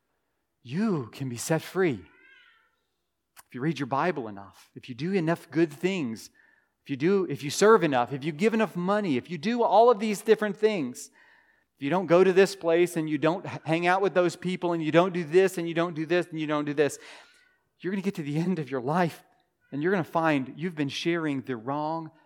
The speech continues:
message. This is so critically important because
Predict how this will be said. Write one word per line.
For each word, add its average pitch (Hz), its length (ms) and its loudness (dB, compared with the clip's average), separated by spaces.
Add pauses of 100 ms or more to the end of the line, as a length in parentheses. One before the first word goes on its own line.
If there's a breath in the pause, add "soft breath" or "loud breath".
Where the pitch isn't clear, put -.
(140 soft breath)
message. 139 600 -4
This 185 340 10
is 185 180 2
so 196 280 8
critically 180 500 0
important 147 640 -4 (1600)
because 156 720 0